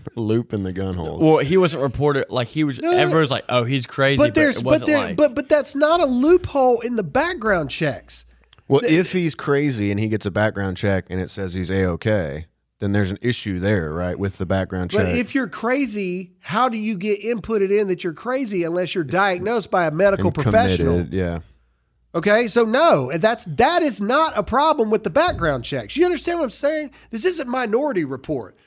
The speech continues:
Speaker 3: You don't get to, like, we, we don't have technology that can, that can figure out you're gonna do something bad before you do it,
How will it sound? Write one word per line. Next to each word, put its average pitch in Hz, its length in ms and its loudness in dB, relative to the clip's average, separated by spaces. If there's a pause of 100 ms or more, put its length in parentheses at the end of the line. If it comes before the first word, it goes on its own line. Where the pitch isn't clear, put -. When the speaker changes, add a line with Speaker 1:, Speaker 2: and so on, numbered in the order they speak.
(120)
Speaker 3:
You 262 100 -4
don't 320 180 -2
get 311 160 -6
to, 269 60 -6
like, 226 320 0
we, 226 120 4
we 277 180 -4
don't 320 160 -8
have 233 240 -8
technology 220 760 -8
that 190 180 -10
can, 170 220 -6 (300)
that 185 440 -6
can 175 140 -4
figure 247 400 -2
out 247 200 2
you're 202 80 -4
gonna 185 180 -2
do 214 180 -6
something 180 400 -6
bad 180 340 -2
before 170 260 -6
you 147 160 -10
do 147 300 -6
it, - 180 -16